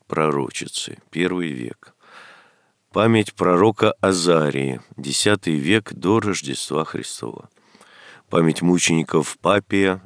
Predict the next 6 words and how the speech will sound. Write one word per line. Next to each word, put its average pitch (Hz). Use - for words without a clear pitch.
Диодора 76
и 87
Клавдиана, 76
двести 101
пятидесятый 73
год. 58